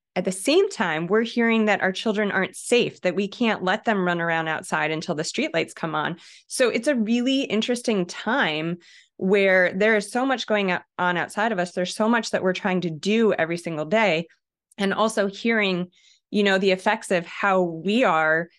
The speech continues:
and the implications that it has on our kids. So, you know, there's statistics on health and mental illness for women with young children, and we're so much more likely to suffer from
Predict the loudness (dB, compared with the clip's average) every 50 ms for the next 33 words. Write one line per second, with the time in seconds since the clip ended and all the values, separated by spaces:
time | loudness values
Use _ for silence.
0 | _ _ _ _ -4 -2 -2 -2 -2 -2 -4 -4 0 0 0 0 2 0 0 0
1 | 0 0 0 0 0 0 0 -4 -2 -2 -2 -2 -2 -2 -2 -2 -4 -6 -4 -2
2 | 0 0 0 0 -2 -6 -8 -4 0 4 4 6 4 4 0 -4 _ _ _ _
3 | _ _ _ _ _ 0 2 2 4 4 4 4 2 2 0 -6 -12 -12 -10 -6
4 | -4 -2 0 0 0 0 2 2 0 0 0 -4 -8 -4 -2 -2 -2 -2 -4 -6
5 | -6 -2 0 0 0 0 -2 -4 -2 -2 0 -2 -2 -2 -2 -2 0 0 0 2
6 | 2 0 0 -2 -4 -4 -2 0 2 2 2 2 0 -4 -8 -20 -20 _ _ _
7 | -8 -2 2 2 4 4 2 0 0 -2 -2 -2 -4 -2 -2 -4 -2 -2 -2 -2
8 | 0 0 0 2 2 0 0 0 0 0 0 0 0 0 0 -2 -2 -2 0 0
9 | 0 -2 -2 -2 -2 0 0 2 0 0 0 0 -2 -2 -2 -2 -2 -2 -2 -2
10 | -2 -2 -4 -4 -4 -4 -2 -2 -2 -2 -4 -8